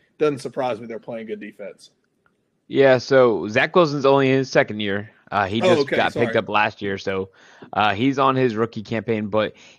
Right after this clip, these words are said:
Speaker 2: yeah, how about that cornerback tandem out there, um, with Sauce Gard-, Gardner and I'm trying to find the other one.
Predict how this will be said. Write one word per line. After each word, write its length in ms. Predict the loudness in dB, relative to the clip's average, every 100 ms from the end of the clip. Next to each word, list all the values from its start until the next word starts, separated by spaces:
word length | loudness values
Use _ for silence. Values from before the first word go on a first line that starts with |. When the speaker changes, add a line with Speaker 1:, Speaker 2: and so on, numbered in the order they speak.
| _
Speaker 2:
yeah, 240 | 2 2
how 200 | 4 2
about 360 | 2 2 0 2
that 340 | 2 2 -2
cornerback 560 | -6 -2 0 2 0 -2
tandem 380 | -4 -2 -2 0
out 260 | -2 -2
there, 440 | -2 0 0 -2 -4
um, 520 | -2 0 -2 -4 -10 _ _ _ -2
with 440 | 4 4 4 0 -14
Sauce 420 | 0 2 2 -2
Gard-, 520 | 0 2 2 0 -8 -14 -2
Gardner 540 | 0 2 0 -2 -2
and 600 | -2 -4 -2 -2 -4 -4
I'm 320 | -4 -4 -6 -8
trying 200 | -8 -8
to 60 |
find 220 | -6 -6
the 100 | 0
other 160 | 4 4
one. 340 | 2 0 -2